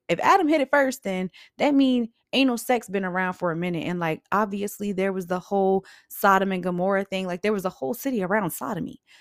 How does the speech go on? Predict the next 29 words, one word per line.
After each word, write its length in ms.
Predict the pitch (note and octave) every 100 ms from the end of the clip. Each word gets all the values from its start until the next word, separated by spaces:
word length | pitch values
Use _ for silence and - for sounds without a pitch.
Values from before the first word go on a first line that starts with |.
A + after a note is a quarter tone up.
| _
So 340 | - A#3+ G#3+ -
it 160 | - A#3
was 160 | G#3+ D#3+
big 560 | F3+ C4+ C4 F3+ D3
back 240 | F#3+ E3 E3
in 80 |
the 140 | D#3 D3
day. 200 | C#3+ F#2+
Like, 340 | C3 D3 - _ _ _ _ A3
anal 240 | C4+ B3+
sex 320 | B3 C4+ -
was 180 | G#3+ G3
a 80 | F3
thing. 460 | - E3+ C4+ F3 - _ _
And 100 | A#3
you 160 | A3+ G#3
always 380 | A#3+ C4+ C4 -
hear 360 | - B3 B3
people 360 | A#3+ B3+ B3 A#3
in 100 | G#3+
the 100 | G#3
industry, 480 | F#3 A#3+ A3+ - A3+
like 260 | G#3+ F#3+ -
female 320 | A3 A3 A3
rappers 500 | G#3+ A3 A3 A3 G#3
and 100 | G#3+
stuff, 280 | - G#3+ G#3+
talking 300 | A3 G3+ G#3+
about 440 | G#3 G#3 G3+ G3+